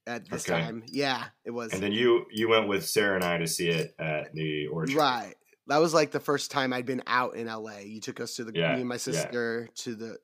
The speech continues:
Speaker 1: it was without my sister. My sister had just left. Um,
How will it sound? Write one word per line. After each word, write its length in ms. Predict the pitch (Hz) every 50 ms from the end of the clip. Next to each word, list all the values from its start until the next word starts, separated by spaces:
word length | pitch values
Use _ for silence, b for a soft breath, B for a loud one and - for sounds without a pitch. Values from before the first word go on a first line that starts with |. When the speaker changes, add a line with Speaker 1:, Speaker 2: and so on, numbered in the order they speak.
| - -
Speaker 1:
it 100 | 98 123
was 120 | 143 127 135
without 300 | 139 131 156 135 135 123
my 80 | 123
sister. 260 | 113 - 117 - -
My 80 | 117 117
sister 300 | 117 - 131 - - 120
had 80 | 117 110
just 240 | 113 113 - -
left. 420 | 110 110 104 - - - - - - _ _ _ _ _ _ _ _ _ _ _ _ _ -
Um, 560 | 117 120 123 117 117 113 107 107 110 107 120